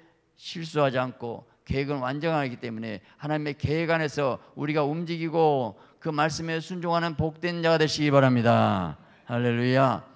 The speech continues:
네 번째, 복음을 전할 때 끝까지 두드리라 말하고 있습니다. 이십삼 절 보니까 "강권하게 데려다가 내 집을 채우라." 그랬더라고요.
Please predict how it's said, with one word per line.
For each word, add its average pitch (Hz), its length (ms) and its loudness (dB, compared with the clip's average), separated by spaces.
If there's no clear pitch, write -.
네 123 180 -4
번째, 143 280 -6
복음을 139 420 -6
전할 139 380 -4
때 131 140 -6
끝까지 156 1000 0
두드리라 127 720 0
말하고 139 320 0
있습니다. 98 360 -10
이십삼 147 300 -8
절 165 80 -4
보니까 131 340 -6
"강권하게 143 600 -2
데려다가 120 380 -4
내 110 120 -6
집을 107 180 -10
채우라." 110 400 -4
그랬더라고요. 117 600 -8